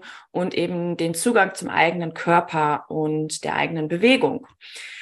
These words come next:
Und ich komme selber, ich, aus einem sehr politischen, äh, Umfeld, politischer Familie, früh auch politischer Freundeskreis, habe mich,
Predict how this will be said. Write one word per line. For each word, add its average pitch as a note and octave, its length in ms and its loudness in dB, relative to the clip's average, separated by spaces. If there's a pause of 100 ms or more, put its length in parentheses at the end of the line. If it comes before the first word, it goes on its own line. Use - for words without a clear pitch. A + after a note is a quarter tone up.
(320)
Und G3 720 2
ich G3 200 0
komme A3 220 4
selber, A#3 540 8
ich, - 320 -6 (120)
aus G3+ 440 2
einem G3 340 -2
sehr F3+ 340 4
politischen, G#3+ 960 -2
äh, G3 140 -10
Umfeld, A#3 680 4
politischer G#3 480 -10
Familie, G#3 640 2
früh A3 340 -4
auch - 200 -2
politischer G3 500 -6
Freundeskreis, G3+ 840 0
habe G3 160 -8
mich, F#3+ 240 -6